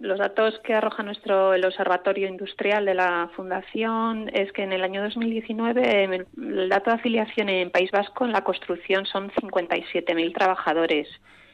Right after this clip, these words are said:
Eh, de este dato podemos decir que, eh, más de, algo más de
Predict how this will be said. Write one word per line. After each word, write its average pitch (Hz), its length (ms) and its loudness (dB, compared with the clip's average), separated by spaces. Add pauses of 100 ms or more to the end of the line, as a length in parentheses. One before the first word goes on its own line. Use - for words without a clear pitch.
(280)
Eh, 175 840 4
de 185 280 2
este 196 360 0
dato 202 680 4
podemos 185 260 0
decir - 200 -10
que, 196 220 2
eh, 180 420 0
más 185 460 -2
de, 190 120 4
algo 190 200 2
más 202 160 -2
de 214 100 0